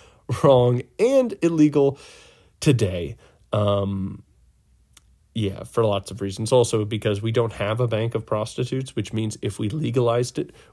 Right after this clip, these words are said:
we would go from a state where we have no prostitutes to one where women are being encouraged to become prostitutes. And I can think of few things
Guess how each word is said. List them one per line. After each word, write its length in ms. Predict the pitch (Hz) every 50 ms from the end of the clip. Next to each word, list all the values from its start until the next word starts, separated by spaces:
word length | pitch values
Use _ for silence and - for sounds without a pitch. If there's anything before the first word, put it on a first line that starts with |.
| _ _
we 80 | 123 117
would 180 | 110 117 110 -
go 160 | 117 113 107
from 320 | 101 - 113 104 98 98 - -
a 80 | 98
state 480 | 95 - - - - 104 104 101 - -
where 100 | 101 95
we 220 | 90 95 92 92 - -
have 480 | 135 131 139 165 196 208 202 185 - _ _ _ _ _ -
no 220 | 120 147 180 196
prostitutes 720 | 185 - 170 - 185 - - - 185 - 196 202 185 - -
to 140 | - - 165
one 340 | 156 139 147 151 151 151 151
where 400 | 151 - 120 123 123 117 117 - _ _ - - _
women 300 | 127 123 123 123 120 120
are 140 | - 113 107
being 320 | 104 110 113 113 107 110
encouraged 520 | 110 107 101 - - 110 107 107 104 - -
to 60 | 113
become 360 | 117 120 - - 202 226 202
prostitutes. 720 | 185 123 104 107 104 - - 104 107 - 110 107 101 -
And 160 | - 120 117
I 100 | 113 117
can 160 | 120 - 113 107
think 200 | - 113 104 107
of 80 | 98
few 300 | - - - 185 196 202
things 400 | 190 - 151 147 143 139 139 -